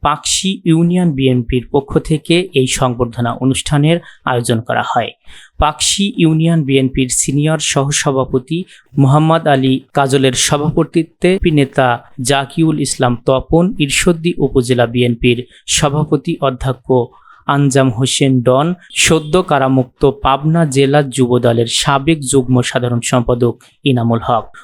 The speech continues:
উপজেলা বিএনপির সাংগঠনিক সম্পাদক আব্দুস সাত্তার বিশ্বাস, বিএনপির নেতা রফিকুল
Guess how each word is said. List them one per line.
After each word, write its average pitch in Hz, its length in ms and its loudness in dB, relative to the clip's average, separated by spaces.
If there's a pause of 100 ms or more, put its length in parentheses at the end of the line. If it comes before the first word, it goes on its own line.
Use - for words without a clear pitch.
(140)
উপজেলা 175 360 4 (100)
বিএনপির 156 380 2 (160)
সাংগঠনিক 165 580 2 (100)
সম্পাদক 131 520 2 (240)
আব্দুস 131 360 -2
সাত্তার 151 440 0
বিশ্বাস, 165 360 0 (140)
বিএনপির 131 460 2
নেতা 123 200 0
রফিকুল 139 460 -2